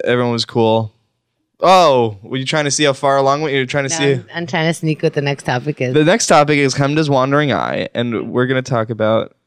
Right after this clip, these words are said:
Speaker 1: what's up?
Speaker 2: I'm just trying to read it.
Speaker 1: Right.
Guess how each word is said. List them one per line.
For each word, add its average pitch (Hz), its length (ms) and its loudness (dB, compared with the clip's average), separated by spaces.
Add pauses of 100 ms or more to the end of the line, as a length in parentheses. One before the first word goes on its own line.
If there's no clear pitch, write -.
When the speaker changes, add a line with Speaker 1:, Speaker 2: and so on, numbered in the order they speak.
(240)
Speaker 1:
what's 123 220 -2
up? - 180 -4 (1080)
Speaker 2:
I'm 247 140 -6
just 269 180 -6
trying 285 180 -4
to 277 60 -10
read 285 220 -6
it. 214 220 -2 (920)
Speaker 1:
Right. 135 440 2